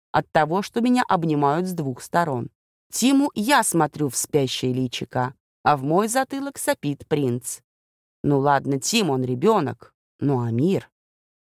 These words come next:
Попыталась убрать его руку, но нет. Он только ближе подтянул меня к себе.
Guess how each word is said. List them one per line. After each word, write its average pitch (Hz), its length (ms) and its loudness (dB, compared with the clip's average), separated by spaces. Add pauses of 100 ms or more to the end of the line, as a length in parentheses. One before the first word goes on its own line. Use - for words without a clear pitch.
(160)
Попыталась 262 600 0
убрать 190 420 2
его 156 220 -2
руку, 226 280 -4
но 208 120 0
нет. 151 440 -2 (360)
Он 175 180 2
только 190 340 0
ближе 190 400 0
подтянул 220 600 -2
меня 170 300 -2
к - 80 -20
себе. 131 440 -6